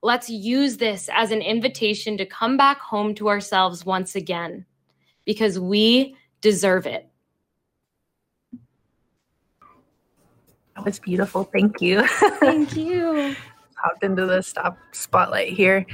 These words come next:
Speaker 2: <clears throat> Alrighty, y'all, you know how it goes. If you have any questions, drop 'em in the chat and we'll, and we'll talk about it.
Speaker 1: Yeah.
Speaker 2: Got a beautiful storyteller here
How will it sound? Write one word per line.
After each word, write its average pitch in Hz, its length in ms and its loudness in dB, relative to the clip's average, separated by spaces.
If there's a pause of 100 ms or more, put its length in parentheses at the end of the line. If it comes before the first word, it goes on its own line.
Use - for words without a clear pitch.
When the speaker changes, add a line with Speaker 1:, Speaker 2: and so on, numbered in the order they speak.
(160)
Speaker 2:
<clears throat> - 240 -18
Alrighty, 214 1000 4
y'all, 202 220 8
you 202 140 -2
know 208 140 0
how 220 200 4
it 208 80 -4
goes. 196 400 6
If 180 120 -12
you 190 80 -2
have 185 180 2
any 208 120 -2
questions, 190 580 -2
drop 185 240 0
'em 202 100 -4
in 196 40 -4
the 196 80 -4
chat 185 360 -2
and 190 100 -6
we'll, 185 300 0 (420)
and 190 100 -6
we'll 185 120 -2
talk 202 360 -4
about 160 280 -6
it. 160 180 -8 (580)
Speaker 1:
Yeah. 180 180 0
Speaker 2:
Got 196 200 2
a 180 80 2
beautiful 202 240 -2
storyteller 190 640 0
here 185 400 0